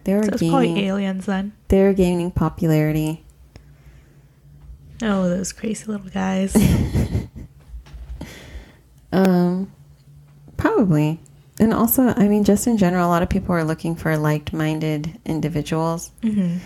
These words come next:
Speaker 1: 'Cause it's not like nowadays where you could go anywhere and say, "Do you believe in ghosts?" And in a
Speaker 2: Not me
Speaker 1: group,
Speaker 2: at work.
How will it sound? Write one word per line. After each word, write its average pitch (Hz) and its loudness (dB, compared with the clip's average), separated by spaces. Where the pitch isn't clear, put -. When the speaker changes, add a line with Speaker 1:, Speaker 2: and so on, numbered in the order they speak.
Speaker 1:
'Cause 226 4
it's 226 0
not 254 4
like 285 4
nowadays 165 0
where 151 -2
you 180 -10
could 185 -10
go 156 -10
anywhere 180 -8
and 165 -10
say, 160 -10
"Do - -16
you 196 -14
believe 262 -10
in 202 -10
ghosts?" 151 -8
And 202 -6
in 254 -8
a - 0
Speaker 2:
Not 208 2
me 190 2
Speaker 1:
group, 185 4
Speaker 2:
at 170 0
work. 208 2